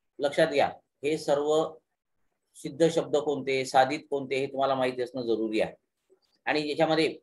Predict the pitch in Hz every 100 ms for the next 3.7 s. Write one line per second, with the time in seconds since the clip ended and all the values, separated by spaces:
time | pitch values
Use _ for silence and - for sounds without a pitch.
0 | _ 139 143 147 147 170 170 170 - 151
1 | 151 135 147 - 139 - 135 165 165 151
2 | 151 151 139 139 143 131 123 - 87 -
3 | _ _ _ - 180 180 -